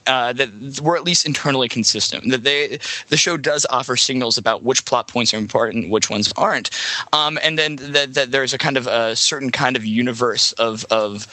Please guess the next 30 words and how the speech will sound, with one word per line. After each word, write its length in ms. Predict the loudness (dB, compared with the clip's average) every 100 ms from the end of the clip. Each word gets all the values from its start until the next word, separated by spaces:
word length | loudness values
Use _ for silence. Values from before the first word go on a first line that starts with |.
| -18 -4 -2
of 120 | 0
reality 540 | 2 2 0 0 -2
that, 300 | 0 0 2
um, 420 | 0 0 0 -2 -4 _ _ _ _ -8 -2
that, 300 | 2 2 2
that 160 | 0 2
these 200 | 2 2
are, 460 | 0 0 0 -2
the, 220 | 2 2
the, 380 | 0 0 0 0 -2 0
that 140 | 2
the 80 | 0
plotting 380 | 0 2 2 -2
is 100 | -2
consistent 480 | 2 2 2 -2 -4
with. 180 | -4
And 200 | 0 0 2
I, 160 | 0 0
I 40 |
wanna 200 | 0 0
return 360 | 0 0 0 0
to 40 | 0
that 160 | 0
because 280 | 0 0 0
I 80 | 0
think 240 | 0 -2
the 80 | 2
last 240 | 0 0
few 100 | -2
episodes, 500 | 0 0 2 2 0